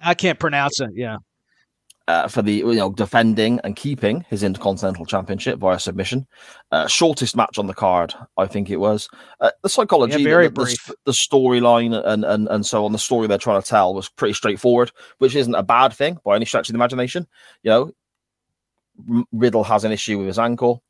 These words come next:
Speaker 2: It was worked upon. Guy eventually taps out. It was kind of what you'd expect, I think, with regards to Gunther and, and his I C
Speaker 1: Sure.
Speaker 2: title run at the moment.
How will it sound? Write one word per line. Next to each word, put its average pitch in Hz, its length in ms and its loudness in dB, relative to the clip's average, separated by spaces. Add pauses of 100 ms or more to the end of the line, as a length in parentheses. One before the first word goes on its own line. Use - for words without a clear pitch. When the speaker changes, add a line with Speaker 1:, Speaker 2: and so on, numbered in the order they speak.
Speaker 2:
It 90 80 -4
was 80 160 -8
worked 104 200 -2
upon. 101 340 0 (240)
Guy 98 160 2
eventually 92 280 -6
taps - 300 -4
out. 101 160 0 (680)
It 151 60 -2
was 156 100 -4
kind 160 320 0
of 147 60 0
what 139 140 2
you'd 151 100 -4
expect, - 560 -2
I 165 80 0
think, 190 420 -6 (120)
with 160 120 -8
regards 160 300 -2
to 151 60 -12
Gunther 165 420 0
and, 147 400 0
and 139 120 0
his 139 160 -4
I 147 80 4
C 143 40 0
Speaker 1:
Sure. 165 180 0
Speaker 2:
title 147 380 -2
run 143 420 2
at 160 140 -2
the 175 40 -4
moment. 185 360 0